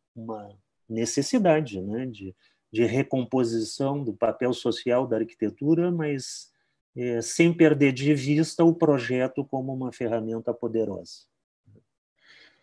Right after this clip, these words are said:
Bom, dito isso, que eu acho que é, assim, o que eu consigo, é, organizar, expor, né, em termos mais reflexivos dessa apresentação, eu faço uma rápida apresentação,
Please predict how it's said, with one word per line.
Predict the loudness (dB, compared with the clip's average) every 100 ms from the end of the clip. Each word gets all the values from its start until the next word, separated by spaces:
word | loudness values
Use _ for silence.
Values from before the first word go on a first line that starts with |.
| _ _ _ _ _
Bom, | 4 4 4 -4
dito | 4 4 6
isso, | 4 4 2 -2
que | 4
eu | 6
acho | 8 4 -2
que | -4 2
é, | 4 6 4 0 -4 _ -6 -4
assim, | -4 -6 -6 -4
o | -4 -4
que | -4
eu | -2
consigo, | -2 -4 -2 -2 -2 -2 -4 -4 -10 _ _ _ _
é, | -4 0
organizar, | 0 0 0 0 2 2
expor, | 2 0 2 6 6 4
né, | 0 -2
em | -4
termos | -4 -4 -2 -4 -4 -6 -10 -8
mais | -6 -4 -4 -4 -4
reflexivos | -4 -2 -4 -6 -2 0 0 -2
dessa | -2 -2 -4
apresentação, | -4 -4 -4 0 -2 0 -4
eu | -2
faço | -4 -2 -2 -2
uma | -2
rápida | 0 0 2 2
apresentação, | 2 0 -2 -4 0 0 2 -2 -2